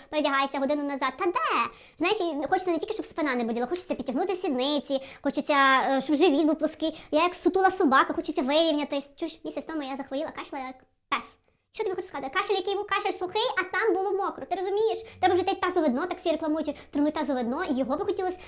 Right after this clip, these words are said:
потренувати. Не знаю, що я маю робити. Чуєш, я поділюся з тобою секретною інформацією. Я вже три місяці тому записалася в онлайн-фітнес-клуб до Світлани Бесаги. І я просто в захваті.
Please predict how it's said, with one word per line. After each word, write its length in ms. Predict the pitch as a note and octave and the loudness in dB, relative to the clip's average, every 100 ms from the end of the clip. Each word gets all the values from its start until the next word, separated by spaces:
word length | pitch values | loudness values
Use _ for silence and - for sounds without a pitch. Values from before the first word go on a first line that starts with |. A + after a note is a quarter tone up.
| - - | -10 -4
потренувати. 680 | F4 F4+ E4+ D#4+ D#4 D#4 D4+ | 2 4 6 4 4 -2 0
Не 120 | D#4+ | 0
знаю, 160 | E4+ C#4 | 2 0
що 140 | - | 2
я 100 | B4 | 2
маю 160 | A4+ F4 | 4 2
робити. 360 | C#4+ B3+ - F4+ - _ _ _ - - | 0 -4 -8 -14 -16 _ _ _ -10 -4
Чуєш, 360 | D#4 C#4+ - - | -4 -4 -8 -10
я 160 | C#4 C#4 | -4 -4
поділюся 380 | C#4 C4+ C#4 - | -2 -6 -8 -14
з 40 | |
тобою 320 | B3+ B3 B3 - - | -14 -14 -14 -14 -12
секретною 480 | D4 C#4+ C#4 C#4 C#4 | -10 -6 -6 -6 -8
інформацією. 600 | C4+ C4+ C4 B3 - - - | -8 -10 -8 -8 -10 -18 -8
Я 200 | D4+ D4 | -4 -2
вже 140 | C#4+ | -4
три 200 | G#3 D#4 | -8 -6
місяці 340 | D4+ D4+ D#4 D4 | -6 -6 -10 -8
тому 180 | D4 D4 | -6 -6
записалася 540 | B3+ C4+ C#4+ C#4 D4 D#4 - - - | -6 -6 -4 -4 -6 -12 -16 -18 -6
в 80 | C4+ | -4
онлайн-фітнес-клуб 840 | D4 D4+ C4+ C4+ C4+ C4+ D#4 D#4+ | 0 0 0 -4 -10 -6 -4 -4
до 100 | C#4 | -6
Світлани 420 | B3 B3+ A#3+ B3 | -8 -8 -8 -8
Бесаги. 360 | B3+ - - C4+ | -12 -10 -10 -4
І 60 | D4+ | -2
я 100 | C#4+ | 0
просто 440 | D#4+ E4 E4+ E4 | 4 4 4 0
в 40 | C4+ | 0
захваті. 440 | C4 A3+ - - | 2 2 0 -14